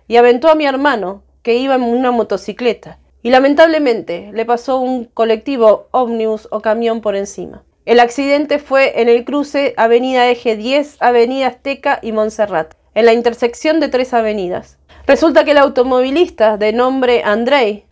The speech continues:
se estaciona en una curva que va hacia Montserrat, porque en esa curva había una pizzería, Dominios, y su mujer y su hija se bajaron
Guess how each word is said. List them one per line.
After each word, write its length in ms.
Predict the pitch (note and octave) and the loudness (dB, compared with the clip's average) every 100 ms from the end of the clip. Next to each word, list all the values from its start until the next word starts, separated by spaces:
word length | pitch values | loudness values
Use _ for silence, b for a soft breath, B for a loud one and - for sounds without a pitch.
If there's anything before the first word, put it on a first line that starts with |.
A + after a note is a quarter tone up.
| _ | _
se 140 | A#3+ | -6
estaciona 760 | A#3 B3+ B3 D4+ C#4+ A3 G#3 F#3+ | 0 0 0 0 2 2 -2 -2
en 120 | A3 | 0
una 240 | A3+ A3+ | 2 0
curva 460 | A3+ B3+ F#3+ E3+ F3+ _ _ | -2 -4 -2 -4 -6 _ _
que 140 | A3+ | 2
va 340 | G#3 A3 G#3 G#3 | 4 6 6 2
hacia 260 | G#3 G#3 | -2 -4
Montserrat, 640 | G3 G3+ G#3 G#3 G#3+ G#3 - _ - | -4 -4 -4 -4 -2 -2 -4 _ 0
porque 220 | B3 A#3+ | 2 4
en 60 | D4 | 2
esa 220 | E4 D#4+ | 4 2
curva 360 | E4+ D#4 D#4 | 2 2 4
había 500 | D4+ B3 B3+ C#4+ C#4 B3+ | 4 2 2 4 4 4
una 240 | C4+ C4 | 2 -2
pizzería, 680 | B3+ A#3 B3 C4 A#3+ G3+ G3+ | -4 -4 -2 0 0 -2 -4
Dominios, 720 | A3 A3 B3+ A3+ G3 G#3 _ _ _ _ | -6 -4 -4 -4 -4 -8 _ _ _ _
y 60 | |
su 140 | - C4+ | -4 0
mujer 240 | C4+ E4+ | 2 2
y 80 | E4+ | 2
su 120 | D#4+ | 0
hija 240 | D#4 D#4 D#4 | -2 2 2
se 140 | D4 | 2
bajaron 640 | C4 B3+ D#4+ C#4+ F#3+ F3+ | 0 2 2 4 0 -4